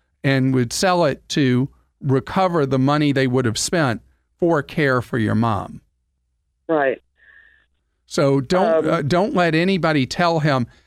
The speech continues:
Speaker 1: he has to move. He has a right to stay in the family home. And,
Speaker 2: Okay.
Speaker 1: and you're,
Speaker 2: They are
Speaker 1: you're
Speaker 2: trying
Speaker 1: gonna
Speaker 2: to keep
Speaker 1: Go
Speaker 2: the
Speaker 1: ahead.
Speaker 2: house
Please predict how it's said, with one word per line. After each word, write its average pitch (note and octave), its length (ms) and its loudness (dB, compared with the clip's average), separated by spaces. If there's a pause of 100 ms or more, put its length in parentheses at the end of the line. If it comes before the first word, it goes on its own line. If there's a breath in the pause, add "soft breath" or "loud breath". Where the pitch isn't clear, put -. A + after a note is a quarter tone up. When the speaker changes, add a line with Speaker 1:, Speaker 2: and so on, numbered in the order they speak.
(140 soft breath)
Speaker 1:
he G3+ 300 0
has D3 380 0
to A#2+ 100 -4
move. C3 540 0 (300)
He G#3+ 320 0
has E3 420 0
a D3 80 0
right B2+ 400 -2
to - 120 -6
stay B2+ 580 0
in D#3+ 200 0
the C3+ 80 0
family A2+ 480 -2
home. G#2 280 -4 (920)
And, B2 380 2
Speaker 2:
Okay. C3+ 300 -2 (140)
Speaker 1:
and B2+ 240 0
you're, F3 220 0
Speaker 2:
They G3 200 0
are A3 60 4
Speaker 1:
you're A3 100 0
Speaker 2:
trying A3+ 160 2
Speaker 1:
gonna B3 200 2
Speaker 2:
to - 0 -
keep A3+ 400 2 (380)
Speaker 1:
Go G3 80 0
Speaker 2:
the F#3 60 0
Speaker 1:
ahead. G3 120 0
Speaker 2:
house D#3+ 240 0